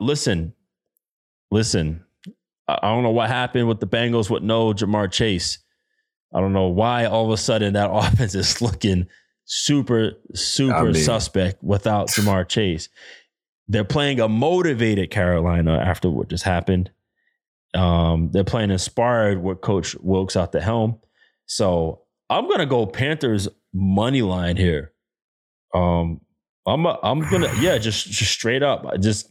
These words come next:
Speaker 1: listen, that's how I'm feeling. You know, I'm just, <laughs> so I got Seattle with the points. I got Jets with the points. I got Panthers money line. That's a, that is a spicy lemon pepper parlay right there.
Speaker 2: That's a, yeah, that's a hot one.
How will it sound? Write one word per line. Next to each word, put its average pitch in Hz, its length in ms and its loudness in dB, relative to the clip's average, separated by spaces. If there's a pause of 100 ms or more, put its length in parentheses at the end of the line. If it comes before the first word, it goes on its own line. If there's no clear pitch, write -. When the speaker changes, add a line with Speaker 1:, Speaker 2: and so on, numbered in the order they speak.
Speaker 1:
listen, 92 460 0 (960)
that's 82 200 -2
how 104 100 0
I'm 90 100 -2
feeling. 92 300 0
You 160 80 0
know, 80 140 -2
I'm 117 160 0
just, 101 160 -2
<laughs> - 880 -4
so 107 160 -2
I 135 80 0
got 139 200 -2
Seattle 143 400 0
with 123 60 -4
the 123 60 -2
points. 107 320 -2
I 110 40 -2
got 98 180 0
Jets 120 240 0
with 90 120 -4
the - 60 -14
points. 90 220 0
I 113 80 -2
got - 180 0
Panthers 107 400 -2
money 92 320 0
line. 73 300 -4
That's 120 280 0
a, 80 160 0 (400)
that 127 140 0
is 90 160 -2
a 80 100 0
spicy 98 680 -2 (220)
lemon 95 240 2
pepper 90 220 -2
parlay 92 340 0
right 78 240 -2
there. 80 280 0 (120)
Speaker 2:
That's 156 240 0
a, 98 280 0 (100)
yeah, 82 340 0
that's 143 220 -2
a - 40 -6
hot 110 340 0
one. 107 60 -4